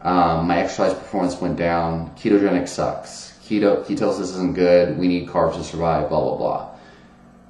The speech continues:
It's like, well, you need to go about four weeks before you start feeling like a superhuman god.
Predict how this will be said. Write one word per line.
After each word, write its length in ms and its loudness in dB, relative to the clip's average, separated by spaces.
It's 120 -8
like, 180 2
well, 340 8
you 360 6
need 260 0
to 40 -6
go 380 4
about 400 0
four 180 0
weeks 520 0
before 340 -4
you 60 -2
start 220 -6
feeling 260 -4
like 140 -4
a 60 -6
superhuman 680 -2
god. 400 0